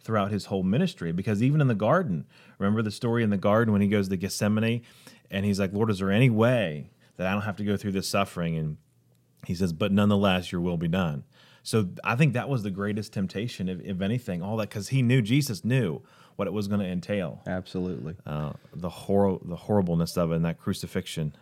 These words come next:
Speaker 1: Um, but then again, he went willingly. And that's the point. Um, but there's a lot of good stuff in that, in that passage, and I hope as you read through that passage, um, you'll come away with some,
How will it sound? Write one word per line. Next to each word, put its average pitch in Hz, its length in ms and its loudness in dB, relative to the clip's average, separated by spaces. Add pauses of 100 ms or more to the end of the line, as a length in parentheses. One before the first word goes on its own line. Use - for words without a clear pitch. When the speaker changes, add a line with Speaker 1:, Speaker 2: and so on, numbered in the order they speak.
(140)
Speaker 1:
Um, 73 340 -6 (540)
but 95 220 0
then 104 140 4
again, 92 300 2
he 95 100 -4
went 90 200 0
willingly. 82 540 2 (400)
And 76 260 -2
that's 87 160 -2
the - 60 -18
point. - 460 -6 (520)
Um, 71 340 -6 (300)
but 104 60 -4
there's 175 160 8
a 156 40 6
lot 139 160 8
of 110 60 2
good 98 140 0
stuff - 500 -4
in 92 160 -4
that, 80 260 -4
in 87 120 -4
that 82 160 -6
passage, 82 460 -6
and 87 100 0
I 87 60 -2
hope 92 180 0
as 87 120 -2
you 87 100 2
read 92 220 2
through 90 140 0
that 85 180 -2
passage, 82 540 -4 (380)
um, 73 340 -8 (340)
you'll 80 100 -6
come 85 180 -4
away 82 240 0
with 82 180 0
some, 76 340 -4